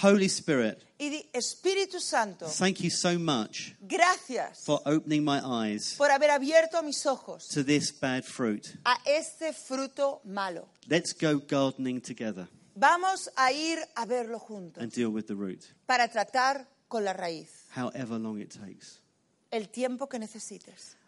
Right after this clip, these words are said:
Speaker 1: Allow the Holy Spirit to raise what he wants to raise.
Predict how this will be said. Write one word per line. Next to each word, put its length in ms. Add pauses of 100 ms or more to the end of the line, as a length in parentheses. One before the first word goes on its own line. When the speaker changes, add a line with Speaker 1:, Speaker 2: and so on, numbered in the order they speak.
(140)
Speaker 1:
Allow 360
the 80
Holy 240
Spirit 440
to 120
raise 360
what 160
he 120
wants 260
to 100
raise. 520